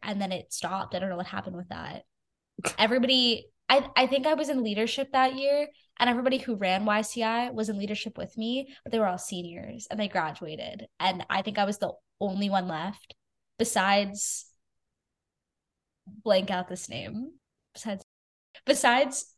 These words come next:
Speaker 1: him, I was the only freshman. Like, I was, I was the only non-senior, and so when they graduated, club gone. It ended. So, yeah, I did a little bit in that, but I didn't really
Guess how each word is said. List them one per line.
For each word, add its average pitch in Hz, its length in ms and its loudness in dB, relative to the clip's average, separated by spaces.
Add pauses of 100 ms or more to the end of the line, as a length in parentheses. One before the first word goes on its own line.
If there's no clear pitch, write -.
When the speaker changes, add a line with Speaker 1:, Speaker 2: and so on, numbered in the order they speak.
(220)
Speaker 1:
him, 214 360 2
I 247 80 6
was 226 140 2
the - 240 -4
only 208 340 0
freshman. 180 680 -4 (180)
Like, 254 100 8
I 247 80 10
was, 247 140 4
I 240 120 10
was 233 120 4
the 220 80 2
only 233 180 2
non-senior, 175 760 -2 (240)
and 208 180 2
so 208 100 2
when 208 120 2
they 220 100 4
graduated, 220 680 2 (760)
club 175 320 -4
gone. 185 400 -2 (360)
It - 160 -8
ended. - 340 -6 (1160)
So, - 120 4
yeah, 214 300 8
I 240 140 4
did 294 160 4
a 339 80 6
little 269 180 8
bit 240 160 2
in 220 160 0
that, 180 400 -2
but 220 100 2
I 214 120 6
didn't 226 240 0
really 220 640 -2